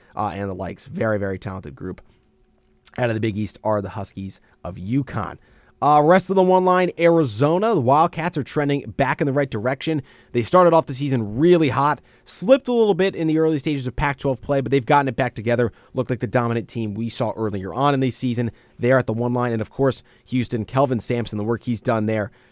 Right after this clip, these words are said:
to put the Cougars on the map as a program, uh, has been incredible. They are on the one seed line again, and with the style of play that they do, that they have, I think they're a lock to make the Sweet Sixteen as one. Uh, if even,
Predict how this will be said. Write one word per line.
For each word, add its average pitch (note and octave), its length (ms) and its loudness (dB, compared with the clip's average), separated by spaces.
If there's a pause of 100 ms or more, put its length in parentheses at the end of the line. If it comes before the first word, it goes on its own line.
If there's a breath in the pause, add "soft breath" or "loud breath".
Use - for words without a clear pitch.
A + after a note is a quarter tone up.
(120)
to A2 100 -6
put C3+ 160 -2
the A2+ 80 -4
Cougars A#2+ 460 0
on A#2+ 120 0
the A2+ 60 -2
map A#2 300 -2
as G2+ 100 -2
a F#2 60 -10
program, G#2+ 600 -2 (320 soft breath)
uh, G2+ 260 -2
has G2+ 320 -6
been B2 160 0
incredible. G#2+ 480 -2
They G#2+ 200 -2
are A2 140 -2
on G#2 180 -2
the F#2+ 80 -6
one G2 220 -6
seed G#2 200 -10
line F#2+ 200 -8
again, G2 420 -10
and F#2 180 -12
with F#2 120 -14
the F#2+ 120 -14
style A#2+ 380 -2
of F#2+ 140 -8
play A2 200 -4
that F#2+ 140 -8
they G#2+ 160 -4
do, A2+ 280 -4
that G2+ 200 -14
they A2+ 200 -6
have, A2+ 340 -6 (240 soft breath)
I A2 100 -4
think B2 100 -2
they're G#2 120 -2
a F2+ 40 -2
lock G#2 380 -2
to A2 80 -6
make F#2+ 160 -8
the - 80 -12
Sweet G#2+ 260 -8
Sixteen G2 480 -8
as F#2 220 -12
one. B2 480 0 (440 soft breath)
Uh, F2+ 300 -6
if - 140 -20
even, G2+ 340 -6